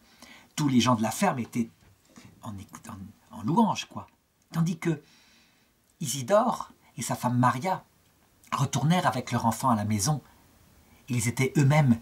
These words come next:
complètement bouleversés par la grâce qu'ils venaient de recevoir. Eh bien, à partir de ce jour-là, comprenant que l'essentiel était ce Seigneur qui, certes,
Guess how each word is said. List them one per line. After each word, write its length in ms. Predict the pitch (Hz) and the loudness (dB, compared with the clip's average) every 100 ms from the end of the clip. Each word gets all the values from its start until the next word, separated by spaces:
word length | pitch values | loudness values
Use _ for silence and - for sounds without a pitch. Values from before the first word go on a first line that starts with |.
| - - - - | -4 -20 -4 2
complètement 460 | 175 156 - 127 | 2 2 -2 0
bouleversés 600 | 104 151 139 135 - 170 | 4 4 4 2 2 0
par 160 | 165 113 | 0 0
la 80 | 113 | 0
grâce 360 | 113 185 190 | 2 2 2
qu'ils 180 | - 127 | -2 -6
venaient 220 | 113 117 | 2 2
de 120 | 107 | 2
recevoir. 720 | 101 98 - 87 98 - - - _ _ _ _ _ _ - - - - | -2 -4 -6 -8 -8 -10 -12 -20 _ _ _ _ _ _ -20 -20 -18 -10
Eh 80 | 117 | -2
bien, 240 | 131 123 - - - - | 0 0 -4 -20 -20 -6
à 80 | 147 | -4
partir 280 | - 156 175 | -2 -4 -6
de 80 | 147 | -10
ce 160 | - 131 | -8 -8
jour-là, 480 | 110 - 175 160 - - - - | -6 0 0 0 -4 -20 -20 -4
comprenant 440 | 139 - 151 180 | -4 0 2 2
que 120 | 165 113 | 2 0
l'essentiel 760 | 135 - 139 - 220 196 113 - | 0 0 0 0 2 2 0 -8
était 360 | 123 156 139 - - - | -4 -2 -2 -4 -20 -16
ce 140 | - - | -8 -2
Seigneur 600 | - 127 190 220 151 - | 0 4 6 6 4 -6
qui, 120 | - | -6
certes, 460 | 113 240 226 - | 0 2 2 -2